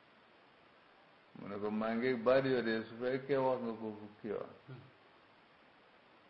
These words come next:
Su fekkee wax nga ko dana duubal li nga fi def de.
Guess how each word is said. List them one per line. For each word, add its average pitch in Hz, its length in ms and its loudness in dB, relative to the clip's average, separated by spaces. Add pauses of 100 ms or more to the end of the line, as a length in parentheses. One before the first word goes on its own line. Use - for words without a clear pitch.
(240)
Su - 80 -12
fekkee 117 320 0
wax 113 240 2
nga 101 120 -6
ko 101 220 -8
dana 104 220 -6
duubal 131 460 -2
li 113 80 -4
nga 110 140 -8
fi 123 80 -10
def 107 220 -6
de. - 60 -20